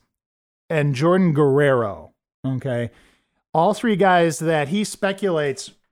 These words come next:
will probably be up here on the forty-man at some point. Uh, I wanted to get your opinion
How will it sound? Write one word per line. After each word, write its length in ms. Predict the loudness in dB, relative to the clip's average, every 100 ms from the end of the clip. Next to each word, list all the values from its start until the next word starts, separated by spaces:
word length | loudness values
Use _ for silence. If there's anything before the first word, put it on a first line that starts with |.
| _ _
will 400 | -14 -2 2 2
probably 640 | 2 0 2 2 2 2 2
be 220 | 2 0
up 160 | 0
here 500 | -2 -2 0 -2 -6 _ -4
on 200 | 0 0
the 60 | -2
forty-man 580 | -2 0 0 0 0 -2
at 120 | -2
some 300 | -2 -2 -2
point. 400 | -2 0 0 -8 _ _ _ _ _ _
Uh, 440 | -2 2 4 4 4
I 140 | 2
wanted 300 | 4 2 2
to 40 | 2
get 160 | 2
your 180 | 2 2
opinion 520 | 2 -2 -4 -4 -8